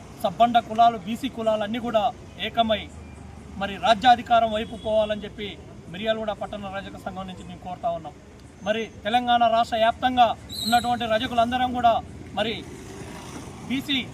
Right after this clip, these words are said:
మన తీర్మార్ మల్లన్నకు మద్దతుగా మనందరం కూడా కదిలిపోవాలని చెప్పి ఈ సందర్భంగా పిలుపునిస్తా ఉన్నాం. మరి అలా ఏకైక ఒకే ఒక్క మొగాడు మన బీసీలలో తీర్మార్ మల్లన్న,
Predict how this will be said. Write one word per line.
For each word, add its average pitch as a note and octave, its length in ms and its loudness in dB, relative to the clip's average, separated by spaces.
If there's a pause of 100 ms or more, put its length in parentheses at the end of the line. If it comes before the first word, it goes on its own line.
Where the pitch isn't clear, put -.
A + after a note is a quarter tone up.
(140)
మన A3 180 4
తీర్మార్ B3+ 380 2
మల్లన్నకు A#3 400 2
మద్దతుగా G#3+ 600 0
మనందరం A3 440 0
కూడా A3+ 260 2 (180)
కదిలిపోవాలని A3 640 2
చెప్పి G#3+ 380 -10 (340)
ఈ G3+ 80 -10
సందర్భంగా A3 520 0
పిలుపునిస్తా G3+ 500 -10
ఉన్నాం. F#3 260 -6 (360)
మరి A3+ 300 0
అలా A3 300 4 (320)
ఏకైక B3 640 0 (280)
ఒకే C4 200 -2
ఒక్క C4+ 220 -2
మొగాడు A#3+ 520 4
మన A3 200 2
బీసీలలో B3+ 760 0 (460)
తీర్మార్ C4 340 0
మల్లన్న, C4 460 2